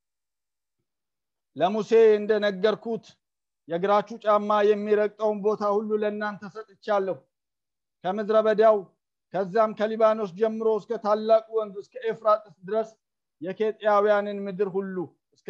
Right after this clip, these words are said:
ፀሐይ መግቢያ እስከ ታላቁ ባህር ድረስ ዳርቻችሁ ይሆናል አለ። ለአባቶቻቸው የተናገረው ሙሴንም እግዚአብሔር ሲልክ ይወርሳሉ፣ አውርስ ብሎ ያወጣውን ምድር ሊወርሱ ማመን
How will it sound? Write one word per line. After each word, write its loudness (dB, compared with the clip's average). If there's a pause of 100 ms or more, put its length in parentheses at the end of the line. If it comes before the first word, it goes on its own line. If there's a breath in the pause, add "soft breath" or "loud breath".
ፀሐይ 0
መግቢያ 0
እስከ -6
ታላቁ 0
ባህር 0
ድረስ -12
ዳርቻችሁ -6 (300)
ይሆናል -8
አለ። -16 (240)
ለአባቶቻቸው -4
የተናገረው -8 (400)
ሙሴንም -8
እግዚአብሔር -2
ሲልክ -8 (300)
ይወርሳሉ፣ -2 (280)
አውርስ 2
ብሎ -8
ያወጣውን -2
ምድር -8
ሊወርሱ -6 (960)
ማመን 0